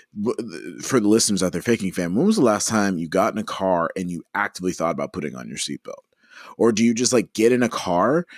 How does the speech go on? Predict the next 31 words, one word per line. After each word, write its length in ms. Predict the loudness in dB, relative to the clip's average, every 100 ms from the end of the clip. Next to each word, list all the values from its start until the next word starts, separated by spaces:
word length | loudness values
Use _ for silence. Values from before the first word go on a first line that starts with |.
| -20 -20 -4
and 180 | 0 2
then, 140 | 4 4
like, 240 | 4 0 -8
somehow 640 | -2 0 2 0 0 2
your 200 | 2 2
seatbelt's 540 | 0 0 0 2 2 0
on? 400 | -4 -4 -6 -18 _ _ _ _ _ _ _ _ _ _ -8
Like, 160 | -4
you 60 | 2
don't 180 | 2 0
think 440 | -12 0 2 2
about 360 | -2 -2 -6 -8
it, 100 | -6
right? 280 | 0 -2 -2 -16 -20 -6
Now, 400 | -2 0 0 -4 _ -6 0
apply 540 | 0 0 -2 0 4
that 220 | 4 2 0
to 120 | -2
playing 500 | -4 0 2 4 0
your 140 | -2
instrument, 540 | -6 -4 -2 -4 -8 -6
right? 320 | -4 -4 -6 _ _ _ -4
Like, 220 | 0 0 0
I'm 220 | 2 2
learning 380 | 2 2 2 2
that 240 | 0 -4 _
the 220 | -10 0 2
more 460 | 4 2 2 2
I 40 | -2
play 280 | 0 2
my 160 | 2 0